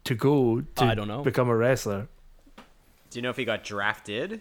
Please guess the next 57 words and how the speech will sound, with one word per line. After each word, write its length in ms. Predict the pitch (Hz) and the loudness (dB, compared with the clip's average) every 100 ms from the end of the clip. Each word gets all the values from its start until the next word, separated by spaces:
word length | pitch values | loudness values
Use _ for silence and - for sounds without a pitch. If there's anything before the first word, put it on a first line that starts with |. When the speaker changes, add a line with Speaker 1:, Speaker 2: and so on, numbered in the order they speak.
| - 98 | -14 -12
Speaker 3:
or 260 | 92 90 | -10 -8
was 160 | 87 87 | -10 -12
he 60 | 95 | -14
just 320 | 87 - - | -16 -14 -12
in 180 | 98 131 | -2 6
Speaker 1:
Nah, 320 | 135 135 127 | 8 8 8
Speaker 3:
the 60 | 127 | 4
Speaker 1:
I 20 | |
think 240 | - 156 | 4 2
he 120 | 160 160 | 4 2
Speaker 3:
pool 80 | |
Speaker 1:
was, 140 | 143 - | 2 2
Speaker 3:
of 100 | - | 2
Speaker 1:
he 140 | 151 | 4
was 140 | 127 113 | 4 2
in 220 | 151 151 | 4 4
the 80 | 143 | 4
pool, 540 | - 139 123 117 117 - | 4 4 6 4 -2 0
and 140 | 131 120 | 4 4
I 60 | |
think 200 | 110 127 | 4 2
Speaker 2:
Really? 40 | 123 | 2
Speaker 1:
it 80 | 117 | -2
was 420 | 113 101 - - _ | -2 -2 -6 -10 _
Speaker 3:
Uh, 60 | 76 73 - | -16 -16 -14
Speaker 2:
Wow, 260 | 120 165 208 | -12 -10 -2
Speaker 1:
he, 140 | 131 | -2
Speaker 2:
shit. 100 | 160 147 | 0 0
Speaker 1:
he 60 | 120 | 0
was 140 | 117 - | 0 2
Speaker 3:
N 0 | |
H 60 | |
L 60 | 135 | 4
Speaker 1:
pulled 140 | 120 | 6
out 180 | 127 120 | 6 4
Speaker 3:
did 100 | 107 | 2
a 20 | - | -4
Speaker 1:
'cause 120 | 107 | -6
Speaker 3:
feature 320 | - - 95 | -8 -10 -8
on 120 | 85 | -6
Speaker 2:
Uh, 40 | 120 | -4
Speaker 3:
him. 60 | |
Speaker 2:
definitely 300 | 131 160 165 | -2 -2 -2
a 20 | 139 | -2
good 120 | 120 | 0
match, 300 | 117 117 - | 2 0 -2
good 120 | 139 | -2
wrestling 300 | 120 113 113 | 0 0 0
Speaker 1:
Yeah. 80 | 113 | -2
Speaker 2:
match. 80 | 107 | -4
Speaker 3:
Watch 180 | - - | -10 -8
that. 60 | |
Speaker 2:
Check 100 | 123 | -6
that 60 | 113 | -2
Speaker 1:
Class. 120 | 104 | -2
Speaker 2:
one 100 | 98 | -4
out. 140 | 98 | -8